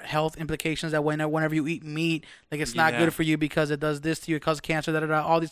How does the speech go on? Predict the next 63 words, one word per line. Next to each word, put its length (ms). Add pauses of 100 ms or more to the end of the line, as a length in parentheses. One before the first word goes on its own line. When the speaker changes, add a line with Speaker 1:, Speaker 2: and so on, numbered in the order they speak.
Speaker 1:
all 140
these 100
other 140
things. 260 (320)
So 160
the, 220
the, 200
it 120
could 180
definitely 320
be 140
one 260
or 80
the 120
other, 220
or 40
maybe 240
both. 480 (180)
Speaker 2:
Yeah. 320
Speaker 1:
Um, 120
so 120
I 100
feel 140
like 100
if 120
I 120
was 200
to 40
do 260
it, 140
it 100
would 200
definitely, 480
like, 140
I, 120 (300)
don't 100
get 100
me 60
wrong, 340
like, 140
I, 220 (300)
it's, 300 (1160)
I'm, 240
I'm 180
a 80
meat 180
eater, 480
Speaker 2:
Mm-hmm. 220
Speaker 1:
so 120
I 180
would, 320
if 120
I 60
did 220
go 140
vegan, 280
I 100
would 120
want 200
something 220
that 140
resembles 560
to 160